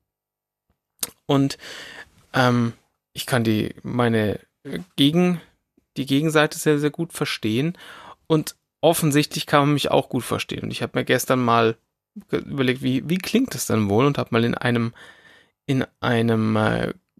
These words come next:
Audio-Call-Programm mit aufgenommen. Das, äh, man wird gleich hören, ich hoffe, Timo kann das einspielen,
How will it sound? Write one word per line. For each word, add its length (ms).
Audio-Call-Programm 1120
mit 160
aufgenommen. 680
Das, 340
äh, 60
man 160
wird 380
gleich 340
hören, 280
ich 220
hoffe, 260
Timo 200
kann 180
das 80
einspielen, 560